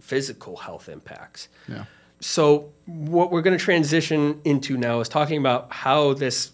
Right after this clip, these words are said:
Speaker 1: atmosphere of encouraging people to work on their passions and to do what they love, quote, results in exploitation.
Speaker 2: Yeah.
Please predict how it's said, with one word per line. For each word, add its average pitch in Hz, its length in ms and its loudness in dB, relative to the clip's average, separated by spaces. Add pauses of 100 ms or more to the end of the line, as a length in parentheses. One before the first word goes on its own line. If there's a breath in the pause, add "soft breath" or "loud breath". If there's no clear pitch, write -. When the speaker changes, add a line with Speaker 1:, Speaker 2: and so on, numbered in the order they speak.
(120)
Speaker 1:
atmosphere 123 600 -2
of 117 340 -4 (140)
encouraging 156 720 4
people 147 420 2
to 117 380 -6 (100)
work 151 340 0
on 123 200 2
their 113 160 -2
passions 101 720 0
and 95 180 -14
to 107 180 -12 (200)
do 131 120 -4
what 160 300 -2
they 139 180 -2
love, 131 480 -2
quote, 98 400 -10 (300 loud breath)
results 151 460 2
in 139 80 0
exploitation. 127 680 -6 (680 loud breath)
Speaker 2:
Yeah. 113 320 0